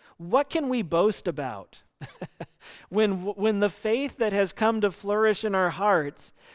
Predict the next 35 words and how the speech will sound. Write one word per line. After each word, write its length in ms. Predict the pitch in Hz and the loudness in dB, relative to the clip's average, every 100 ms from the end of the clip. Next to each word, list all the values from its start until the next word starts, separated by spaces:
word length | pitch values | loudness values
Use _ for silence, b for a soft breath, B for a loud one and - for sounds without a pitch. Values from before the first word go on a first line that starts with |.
| - | 0
did 140 | 214 | 2
not 280 | 190 214 247 | 4 4 4
find 280 | 247 233 233 | 2 0 2
its 160 | 214 - | 2 2
origins 800 | 202 220 226 175 165 165 170 - | 0 4 4 2 0 -2 -4 -8
in 160 | 208 196 | -6 -4
our 340 | 180 196 214 | -2 0 0
goodness 640 | 175 147 226 226 131 - 202 | 0 0 0 2 -4 -6 -2
or 140 | 196 | 0
our 200 | 190 208 | 4 4
wisdom 680 | 185 190 226 190 170 120 90 _ _ _ _ _ _ _ _ _ - | 4 2 0 -2 -8 -8 -12 _ _ _ _ _ _ _ _ _ -2
or 160 | 202 | 0
our 480 | 180 202 220 226 214 | 2 6 6 6 4
gr-, 260 | 175 185 165 | 0 -10 -2
laying 440 | 170 208 220 220 | 4 4 4 0
hold 360 | 170 226 294 247 | 2 4 4 2
of 140 | 147 | 0
it 120 | 131 | -4
even? 440 | 131 110 101 80 _ _ _ _ _ _ _ _ _ _ _ | -6 -10 -14 -20 _ _ _ _ _ _ _ _ _ _ _
It 140 | 208 240 | 2 2
was 140 | 240 | -2
created 680 | - 269 247 247 320 294 156 | -4 -2 2 2 2 0 -2
there. 400 | 135 107 87 _ _ _ _ _ _ _ _ _ - | -6 -8 -18 _ _ _ _ _ _ _ _ _ -2
It 60 | |
was 160 | 208 190 | -2 0
given 320 | 202 240 240 | 0 0 -2
to 200 | 247 240 | 0 2
us 180 | 247 247 | 2 0
as 120 | 220 | -2
a 60 | 233 | -4
gift 420 | 180 294 247 - | 0 2 2 2
that 140 | 196 | -4
we 120 | 220 | -2
didn't 280 | 208 240 233 | -2 -2 -4
deserve. 720 | 226 220 233 277 269 135 - | -6 -4 -2 -2 -2 -6 -12